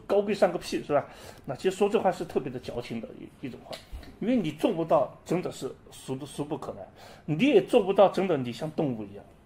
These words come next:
你真的像动物一样，那行啊，老子比你强大，我就今天就两拳头给你砸翻了，你活该。因为人是动物，动物就丛林法则呗，对不对？你也就不要去闹了，是吧？我们地铁上发生什么不公正的事情，大家都不用闹，因为是，这是动物庄园嘛。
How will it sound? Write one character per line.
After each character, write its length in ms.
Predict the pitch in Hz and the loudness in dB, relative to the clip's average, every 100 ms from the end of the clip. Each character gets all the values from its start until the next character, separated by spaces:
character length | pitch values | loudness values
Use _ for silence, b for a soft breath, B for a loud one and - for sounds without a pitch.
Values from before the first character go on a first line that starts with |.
| - | -12
你 60 | 156 | 2
真 180 | 240 | 6
的 80 | 254 | 6
像 160 | 190 220 | 6 4
动 120 | 226 | 4
物 40 | |
一 40 | 185 | 4
样， 180 | 170 175 | 4 4
那 100 | 190 | 2
行 240 | - 160 | 2 2
啊， 140 | 170 | 4
老 180 | 156 151 | 4 0
子 120 | 160 | 0
比 120 | 190 185 | -2 -4
你 120 | 170 | -6
强 260 | - 139 | -6 -4
大， 100 | 160 | -2
我 160 | 143 120 | -2 -4
就 140 | 147 | -6
今 180 | 135 143 | -8 -6
天 140 | 147 143 | -6 -4
就 260 | 147 131 131 | -2 -2 -2
两 200 | 123 117 | -2 -2
拳 160 | 147 | -2
头 80 | 156 | -4
给 80 | 147 | -4
你 80 | 135 | -4
砸 220 | 107 127 | 0 0
翻 160 | 131 | 0
了， 80 | 127 - b b | -2 -8 b b
你 100 | 143 | -6
活 180 | - 143 | -2 0
该。 160 | 156 156 | 2 2
因 80 | 160 | 2
为 80 | |
人 200 | 214 165 | 0 2
是 100 | 220 | 0
动 160 | 233 220 | 0 -2
物， 60 | 185 | -2
动 160 | 220 | 0
物 60 | 214 | 2
就 120 | 196 | 0
丛 200 | - 185 | 0 -2
林 100 | 196 | 4
法 100 | 165 | 4
则 140 | 135 | 2
呗， 160 | 170 175 B B | 0 -2 B B
对 100 | 226 | 4
不 60 | 185 | 6
对？ 280 | 185 143 123 | 4 4 0
你 260 | 160 165 | -2 2
也 120 | 220 | 4
就 100 | 190 | 4
不 140 | 202 - | 4 6
要 160 | 196 | 8
去 140 | 165 190 | 6 4
闹 180 | 208 160 | 6 6
了， 160 | - - | 2 -4
是 80 | 165 | 8
吧？ 340 | 175 151 127 127 | 10 10 8 2
我 40 | |
们 160 | 147 160 | -2 -2
地 100 | 180 | -4
铁 140 | 139 131 | -4 -2
上 160 | 156 | 0
发 160 | 147 165 | 2 0
生 100 | 165 | 0
什 60 | |
么 100 | 135 | -2
不 80 | 160 | -4
公 200 | 170 214 | -4 -6
正 140 | 170 156 | -2 -4
的 40 | 123 | -4
事 120 | 151 | -8
情， 160 | - 117 B B | -10 -12 B B
大 140 | - 160 | 4 4
家 100 | 160 | 4
都 80 | 160 | -4
不 140 | 156 | 0
用 80 | 160 | 0
闹， 80 | 131 | 0
因 80 | 180 | 0
为 80 | |
是， 80 | 185 | -2
这 160 | 190 208 | -2 -4
是 60 | |
动 200 | 196 233 | 2 2
物 80 | 190 | 4
庄 220 | 165 180 | 6 4
园 100 | 143 | 4
嘛。 140 | 123 | -4